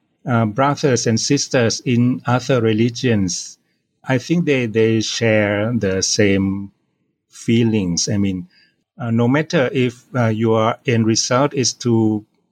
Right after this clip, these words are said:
enter into communion with the divine, uh, does not matter, because in order to be able to achieve that,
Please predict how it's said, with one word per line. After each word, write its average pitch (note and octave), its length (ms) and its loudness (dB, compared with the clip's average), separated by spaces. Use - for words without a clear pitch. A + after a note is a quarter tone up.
enter B2+ 360 2
into A2+ 460 0
communion A#2 720 0
with G#2 240 0
the G2 140 0
divine, A2 680 0
uh, B2+ 280 0
does F3 280 0
not F3 180 -2
matter, C3 580 -2
because A#2+ 440 -2
in C#3 280 0
order C#3+ 580 0
to B2 140 -2
be B2 200 2
able C3+ 260 0
to A#2+ 200 -2
achieve A#2+ 480 -2
that, G2+ 400 -2